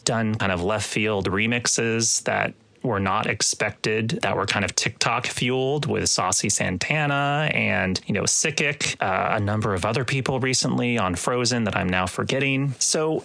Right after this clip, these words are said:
you know, and, and then also I think her love of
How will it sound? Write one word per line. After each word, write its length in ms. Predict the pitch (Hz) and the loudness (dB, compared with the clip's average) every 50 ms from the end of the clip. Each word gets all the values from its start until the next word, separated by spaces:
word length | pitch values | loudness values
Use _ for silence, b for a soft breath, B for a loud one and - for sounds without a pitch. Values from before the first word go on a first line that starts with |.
| - - | -6 -4
you 100 | - 190 | -2 0
know, 220 | 175 143 113 117 127 | 0 2 2 2 2
and, 260 | 143 139 143 151 - | 2 0 0 0 0
and 220 | - 196 185 185 | 0 0 2 2
then 180 | 190 185 180 170 | 2 2 2 2
also 500 | - 170 175 175 - - 156 135 131 123 | 2 0 2 2 2 2 2 2 2 2
I 120 | 120 117 | 2 0
think 360 | 110 - 143 131 123 - - | 0 0 0 0 0 -2 -4
her 380 | - - - - 143 131 131 131 127 - | -4 -6 -4 -2 0 0 0 0 -2 -2
love 540 | 202 120 104 110 113 113 117 120 117 110 110 | -2 0 0 2 2 2 2 2 0 0 0
of 720 | - - 120 104 101 98 95 92 90 90 87 - - | 0 0 0 2 2 2 2 2 2 0 -2 -4 -6